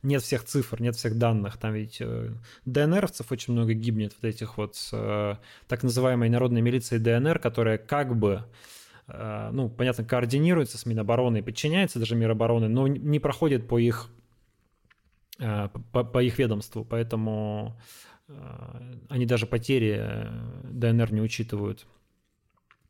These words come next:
"Не мечтайте о протестах в России. Россия поумнела, люди научились думать, власть окрепла", пишет Рустам Рустамов. Ну, это довольно смешно. Также можно было сказать в Советском Союзе году так в восемьдесят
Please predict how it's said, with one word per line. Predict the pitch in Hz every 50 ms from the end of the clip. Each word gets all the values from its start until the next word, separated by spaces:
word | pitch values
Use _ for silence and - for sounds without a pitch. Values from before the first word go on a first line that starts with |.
| _ _ _ _ _ _ _ - - - - - - - _ -
"Не | 139 143
мечтайте | 147 - - 190 180 156 - 151
о |
протестах | - 156 147 - 160 151 - 143 120 -
в | -
России. | 135 135 123 - - - - 160 160 160 151 135 123
Россия | 113 120 117 - - 139 127
поумнела, | 117 120 131 123 123 127 127 127 131 135 131 120 117 113
люди | 113 117 113 117
научились | 113 113 110 113 110 - 113 113 110 110
думать, | 110 110 120 117 117 110 104 101 - -
власть | 107 113 107 104 - - -
окрепла", | 101 - - 120 143 185 226 220 220 - 180 180 170
пишет | 180 - - 170 156 - 151 -
Рустам | 151 143 - - - 147 139 135 131
Рустамов. | 131 117 - - - 139 135 131 127 127 123 113 - - -
Ну, | 226 247 240
это | 196 - - 127
довольно | 120 120 123 135 131 123 120 117 113 113 117 - - - - - - - _
смешно. | - - - 131 - - - 175 175
Также | 165 180 160 147 156
можно | 147 143 127 139 127
было | 135 131
сказать | 123 - - 139 139 117
в | -
Советском | - 135 135 135 - - 127
Союзе | - - 123 131 147 156 131 120
году | 110 113 113 110 117 113
так | 113 107 113
в | 107
восемьдесят | 107 113 110 - - 107 104 101 101 - - 107 - - -